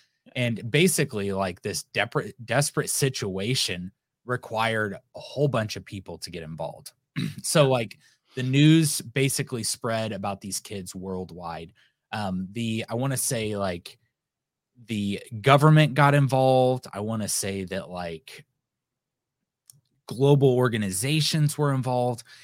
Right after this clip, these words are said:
Speaker 1: Even Elon Musk was creating
Speaker 2: That's
Speaker 1: things
Speaker 2: right.
Speaker 1: to see how do we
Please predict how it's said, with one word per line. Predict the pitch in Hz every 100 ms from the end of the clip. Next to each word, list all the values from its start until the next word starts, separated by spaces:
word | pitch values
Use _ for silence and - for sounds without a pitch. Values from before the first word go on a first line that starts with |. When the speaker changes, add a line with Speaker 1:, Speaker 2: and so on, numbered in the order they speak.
| - 151
Speaker 1:
Even | 185 208 196 151
Elon | 147 151 139 117
Musk | 104 98 101 - - - - -
was | 123 113
creating | - - 139 123 127 185 190 139 101
Speaker 2:
That's |
Speaker 1:
things | 107 98 95 107 -
Speaker 2:
right. | -
Speaker 1:
to | -
see | 120 - 143
how | 120 151 180
do | 208
we | 196 151